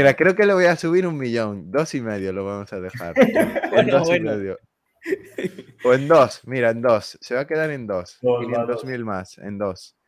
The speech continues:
Speaker 3: Vamos a
Speaker 1: Pues
Speaker 3: hacer
Speaker 1: a ver, a ver.
Speaker 2: Chavales,
Speaker 3: Bien,
Speaker 2: vivid
Speaker 3: bien.
Speaker 2: de forma frugal.
Speaker 1: Sí, sí,
Speaker 2: Em,
Speaker 1: sí, sí.
Speaker 2: no os hagáis, no, no os dejéis, no, no os dejéis y, y, em, amedre-, no, ¿cómo se dice? No os dejéis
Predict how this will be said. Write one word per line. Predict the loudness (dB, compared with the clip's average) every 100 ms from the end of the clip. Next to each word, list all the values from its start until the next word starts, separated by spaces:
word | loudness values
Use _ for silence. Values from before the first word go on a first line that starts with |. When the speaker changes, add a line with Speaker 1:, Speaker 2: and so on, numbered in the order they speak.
| _
Speaker 3:
Vamos | -16
a | -8
Speaker 1:
Pues | -6 -4
Speaker 3:
hacer |
Speaker 1:
a | -2 -2
ver, | -4
a | -6
ver. | -8 -10 -14 -6
Speaker 2:
Chavales, | -2 0 2 0 -2 -8 -16 _
Speaker 3:
Bien, | -10
Speaker 2:
vivid | -6 -4
Speaker 3:
bien. | -2
Speaker 2:
de | -2
forma | -2 -2 -2 -2
frugal. | -2 -2 -2 -4 -6 -14 _ _ -14
Speaker 1:
Sí, | -8 -4 -4
sí, | -4 -6
Speaker 2:
Em, |
Speaker 1:
sí, | -6 -8 -8
sí. | -10 -12 -14 -18 _ _ _ _ _ -14
Speaker 2:
no | -8
os | -6 -4
hagáis, | -4 -4 -6 -8
no, | -8 -8
no | -4 -4
os | -4
dejéis, | -4 -4 -4 -4 -6 -8 -12 -20 _ _ _ _ _
no, | -8 -6 -4 -6
no | -6
os | -8
dejéis | -8 -6 -4 -4 -6
y, | -8 -8 -8 -8
y, | -6 -6 -8 -10
em, | -10 -12 -14 -14 -14 -18 -20 _ _ -20 -14
amedre-, | -8 -8 -8
no, | -8 -8
¿cómo | -8 -8
se | -6
dice? | -6 -8 -12
No | -10
os | -10
dejéis | -10 -8 -4 -4 -2 -4 -4 -8 -10 -16 _